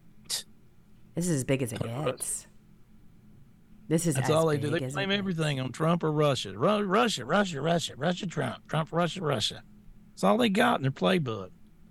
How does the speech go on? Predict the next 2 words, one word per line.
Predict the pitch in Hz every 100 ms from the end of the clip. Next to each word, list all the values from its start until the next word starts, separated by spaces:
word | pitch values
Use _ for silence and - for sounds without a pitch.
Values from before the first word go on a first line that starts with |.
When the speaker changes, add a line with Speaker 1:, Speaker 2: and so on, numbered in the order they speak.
| - -
Speaker 1:
Wow. | 120 113 120 117 110 - - - - - - - - - - - - - - - - - - - 123
Wow. | 135 120 135 135 120